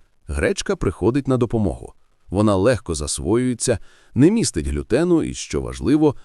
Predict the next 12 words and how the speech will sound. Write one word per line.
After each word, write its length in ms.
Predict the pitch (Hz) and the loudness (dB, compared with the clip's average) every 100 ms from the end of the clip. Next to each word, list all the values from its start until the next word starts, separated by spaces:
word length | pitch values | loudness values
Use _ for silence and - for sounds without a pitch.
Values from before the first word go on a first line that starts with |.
| - - | -20 0
нормалізує 800 | 131 131 104 78 65 127 151 113 | 2 4 2 0 -2 -2 0 -2
рівень 360 | 78 95 101 | 0 0 0
цукру 400 | 90 - 95 101 | -2 -4 -4 -4
в 60 | 90 | -4
крові. 400 | - 65 52 - - _ _ _ | -6 -8 -8 -16 -20 _ _ _
Чому 280 | - 85 107 | -4 0 0
це 140 | - 120 | 0 -4
суттєво? 520 | 123 175 214 135 - - _ _ - | -4 0 2 2 -2 -14 _ _ -4
Бо 160 | 76 107 | 2 2
різкі 380 | 113 - 143 | 2 -2 -4
стрибки 440 | - 104 101 - 117 | -2 -2 -2 -2 -2
цукру 480 | - 175 156 151 | 2 2 4 2